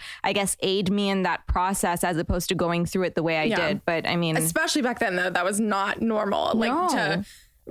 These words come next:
Speaker 2: be talking about holistic options and holistic remedies. And yeah, to your point, it was completely misdiagnosed, took forever to, like, figure it out.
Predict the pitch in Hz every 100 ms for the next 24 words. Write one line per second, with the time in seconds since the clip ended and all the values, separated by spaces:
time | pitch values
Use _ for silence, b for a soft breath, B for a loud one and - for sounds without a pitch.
0 | - 262 - 247 240 247 226 220 233 220
1 | 220 226 - 214 - 226 214 208 226 214
2 | 214 208 202 220 208 214 - 226 233 214
3 | - _ - 277 269 220 269 277 294 226
4 | 233 233 - 285 254 - 349 302 240 226
5 | 202 196 190 220 - - 254 - - -
6 | 220 233 233 226 226 202 - 214 196 175
7 | 101 180 226